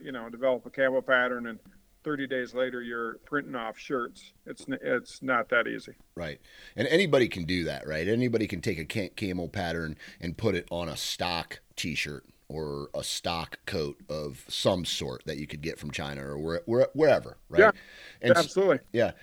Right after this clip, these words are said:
Speaker 2: And so the, the question, the next question that I have is pro-, like, product development, right? And how you guys go about saying, "Okay, we need this pants in this style. We need this jacket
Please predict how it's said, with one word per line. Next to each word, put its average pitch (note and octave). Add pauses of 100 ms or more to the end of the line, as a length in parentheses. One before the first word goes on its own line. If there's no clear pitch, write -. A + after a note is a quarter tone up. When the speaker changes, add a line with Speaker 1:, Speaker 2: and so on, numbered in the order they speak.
(140)
Speaker 2:
And B2+
so C#3 (1300)
the, A#2
the G#2
question, A2+ (140)
the G2
next C3+
question G2
that E2
I D#2+
have E2
is F2 (100)
pro-, B2
like, -
product B2
development, D2 (440)
right? E2+
And F2
how B2
you C3+
guys G2+
go G2+
about F2 (760)
saying, G2+
"Okay, E2
we A#2
need B2
this B2+
pants A#2+
in G2
this F#2
style. B1 (240)
We G#2+
need G#2
this B2
jacket A2+